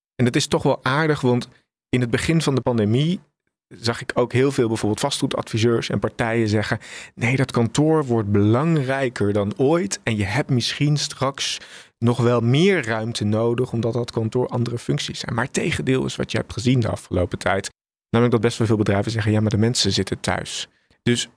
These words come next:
ja, het is natuurlijk enorm koffiedik kijken en we kunnen niet, eh, in de glazen bol. Het blijft natuurlijk ontzettend moeilijk. Maar ik verwacht eerlijk gezegd dat thuiswerk, dat blijft in onze organisaties, denk ik, wel vast. Zeker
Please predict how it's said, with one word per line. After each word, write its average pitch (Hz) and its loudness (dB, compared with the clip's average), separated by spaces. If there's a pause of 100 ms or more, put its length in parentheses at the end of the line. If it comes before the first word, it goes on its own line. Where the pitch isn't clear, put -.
(240)
ja, 107 -2
het - -4
is 107 2
natuurlijk 107 2
enorm 117 2
koffiedik 101 -2
kijken 101 -2
en 104 -2
we 101 0
kunnen 104 0
niet, 104 0
eh, 104 2
in 113 -6
de 113 -6
glazen 104 -2
bol. 107 2
Het 117 -2
blijft 110 -2
natuurlijk 110 -2
ontzettend 117 -2
moeilijk. 107 2
Maar 104 -2
ik 143 -4
verwacht 117 -4
eerlijk 117 0
gezegd 107 -2 (140)
dat - -4
thuiswerk, 123 0
dat 117 -2
blijft 135 -2
in 120 0
onze 110 2
organisaties, 113 0 (120)
denk 120 0
ik, 113 0 (420)
wel 107 2
vast. - 0
Zeker 120 2